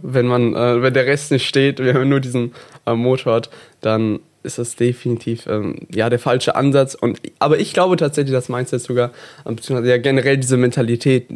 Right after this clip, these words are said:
was ja Mindset irgendwo auch ist, dass die sogar sehr wichtig ist, ähm, und ich glaube sogar teilweise wichtiger als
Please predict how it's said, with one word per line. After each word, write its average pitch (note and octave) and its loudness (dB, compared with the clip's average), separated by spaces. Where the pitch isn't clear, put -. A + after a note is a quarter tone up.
was - -8
ja B2 -2
Mindset A#2+ -4
irgendwo A#2+ 0
auch A2+ -2
ist, - -4
dass - -2
die B2+ -6
sogar B2 2
sehr C#3 2
wichtig D3+ -2
ist, C3 -4
ähm, A2+ -4
und B2+ -2
ich C3+ -10
glaube E3+ 2
sogar C3+ 0
teilweise B2 -2
wichtiger A#2+ -2
als A2+ -2